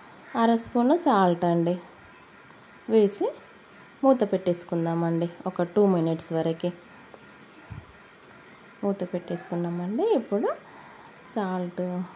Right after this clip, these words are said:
మిర్చి పౌడరు, ఆలు, టమాటా అంతా కలిసేలాగా స్పూన్తో బాగా కలపండి. కలిపి కొద్దిగా వాటర్ పోసుకోండి, లైట్గా రెండు స్పూన్లన్నీ వాటర్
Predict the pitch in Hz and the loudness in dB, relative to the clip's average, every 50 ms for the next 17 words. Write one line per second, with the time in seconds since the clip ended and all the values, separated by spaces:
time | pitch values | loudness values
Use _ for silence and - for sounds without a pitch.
0 | - - - - - - - - - - - - - - - - 208 202 190 196 | -20 -20 -20 -20 -20 -20 -20 -20 -20 -20 -20 -20 -20 -18 -8 -4 -2 -2 -2 -2
1 | - 196 180 - 190 180 180 180 180 180 175 175 175 175 - - - - - - | -6 -10 -10 -8 -6 -6 -6 -4 -4 -4 -4 -4 -4 -6 -6 -10 -18 -20 -20 -20
2 | - - - - - - - - - - - - - 233 208 190 180 175 175 180 | -20 -20 -20 -20 -20 -20 -20 -20 -20 -20 -20 -18 -12 -8 -6 -4 -4 -4 -6 -6
3 | 175 175 175 - - 190 185 180 175 170 175 - 185 185 180 165 165 165 - 196 | -8 -8 -8 -8 -8 -6 -4 -4 -4 -4 -4 -4 -4 -4 -4 -4 -4 -4 -4 -4
4 | 220 247 262 - - - - - - - - - - - - 208 185 180 175 - | -4 -4 -8 -10 -18 -20 -20 -20 -20 -20 -20 -20 -16 -10 -6 -4 -4 -4 -4 -2
5 | 190 185 180 180 175 170 170 208 294 392 427 415 - - - - - - - - | -2 -2 -2 -2 -4 -4 -4 -2 -2 -2 -4 -6 -10 -20 -20 -20 -20 -20 -10 -4
6 | - 190 190 180 175 - - 294 392 339 240 185 175 170 185 196 196 - 165 156 | -2 -2 -2 -2 -4 -4 -4 -2 0 0 0 0 0 -2 -2 -4 -4 -4 -6 -6
7 | 151 - - 170 180 208 285 440 554 - - - - - - - - - - - | -6 -6 -6 -4 -2 0 0 -2 -2 -4 -8 -18 -20 -20 -20 -20 -20 -20 -18 -18
8 | - - - - - - - - - - - - - 208 185 175 170 175 - 233 | -18 -20 -20 -20 -20 -20 -20 -20 -20 -20 -16 -8 -4 -2 -2 -2 -2 -2 -2 -4
9 | 277 - - 214 175 170 175 185 190 202 240 285 285 220 190 175 - 190 190 - | -2 0 0 -2 -2 0 -2 0 2 2 4 4 4 4 2 2 0 -4 -2 0
10 | 185 175 175 - - - 175 170 180 233 392 539 523 - - - - - - - | 0 0 0 -2 -6 -4 -4 -2 0 2 0 0 -2 -4 -14 -20 -20 -20 -18 -10
11 | - 185 180 170 170 170 175 175 175 180 175 180 185 180 175 170 175 - - - | -6 -4 -2 0 0 -2 -2 0 2 2 4 4 4 4 4 2 0 -4 -4 -2
12 | 190 185 180 170 165 165 165 165 175 196 202 185 170 165 170 190 | -2 0 0 0 0 0 0 0 0 2 0 0 0 -2 -6 -8